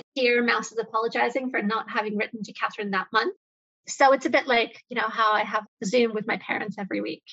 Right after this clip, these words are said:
They have to say something, but there is a common disclaimer of not having anything to write about. It doesn't seem to stop them from writing quite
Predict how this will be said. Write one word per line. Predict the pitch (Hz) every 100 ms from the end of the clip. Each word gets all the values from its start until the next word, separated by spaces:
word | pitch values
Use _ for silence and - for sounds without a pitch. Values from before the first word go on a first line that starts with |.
| - _ _ _ _
They | 302 294
have | 339 349
to | 370
say | 277
something, | 254 277 240 226 220 226
but | 254 240
there | 285 311
is | 349
a | 392
common | - 285 285
disclaimer | 254 254 233 233 262 277
of |
not | 247 226
having | 240 226 220
anything | 226 233 196
to | 220
write | 214
about. | 240 262 - -
It |
doesn't | 262 262 269
seem | 277
to | 247
stop | - - - -
them | 311 508 _
from | 254
writing | 254 240 254
quite | 254 311